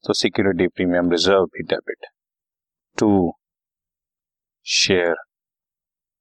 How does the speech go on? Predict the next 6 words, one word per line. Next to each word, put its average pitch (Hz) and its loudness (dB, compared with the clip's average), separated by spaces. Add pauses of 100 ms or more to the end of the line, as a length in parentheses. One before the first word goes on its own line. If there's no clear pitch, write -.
(180)
forfeited 87 0 (840)
and 82 0 (200)
टू 120 4 (580)
इसमें - 0
हमें 87 0
रिसीव 87 0